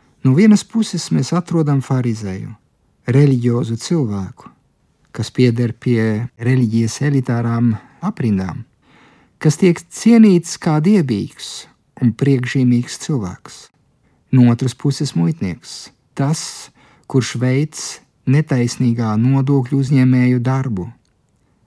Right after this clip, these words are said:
Ebrejiem netīro, tipisks sabiedriskā grēcinieka tēls,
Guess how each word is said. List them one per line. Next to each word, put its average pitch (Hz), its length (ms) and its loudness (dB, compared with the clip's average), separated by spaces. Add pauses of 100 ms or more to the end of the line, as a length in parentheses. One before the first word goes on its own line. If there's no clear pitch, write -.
(160)
Ebrejiem 120 600 0 (140)
netīro, 107 640 0 (220)
tipisks - 880 -4 (400)
sabiedriskā 127 840 0
grēcinieka 117 680 -2
tēls, - 640 -10